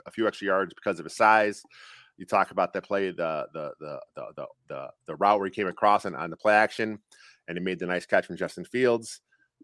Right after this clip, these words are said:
He didn't have a lot of, uh, running blocks to, for me to kinda look at, but the few that he did, he was okay in. I, I just think we're gonna, we see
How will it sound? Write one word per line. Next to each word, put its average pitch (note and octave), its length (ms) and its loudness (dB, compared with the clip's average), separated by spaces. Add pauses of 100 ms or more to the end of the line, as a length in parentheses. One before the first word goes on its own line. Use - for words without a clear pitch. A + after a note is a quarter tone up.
(140)
He - 160 -10
didn't C#3+ 180 4
have C3 120 10
a C3 40 8
lot B2 160 12
of, A2+ 160 4
uh, F#2+ 100 0
running A2 500 0 (400)
blocks A2 340 2
to, G#2 80 -12
for G2+ 160 -8
me A#2 60 0
to G#2+ 80 0
kinda G2+ 220 2
look A2 260 0
at, A#2 220 4
but G#2 240 4 (220)
the G2+ 80 -6
few B2+ 180 -4
that A#2+ 120 0
he A#2 60 0
did, A#2+ 200 2
he C#3+ 60 -2
was C#3 140 -4
okay B2 400 4
in. A#2+ 200 -2 (1040)
I, - 280 -8
I - 20 0
just C#3 180 -4
think D#3 180 -2
we're C3+ 120 2
gonna, C3+ 100 -2
we C3 120 0
see D3+ 300 -2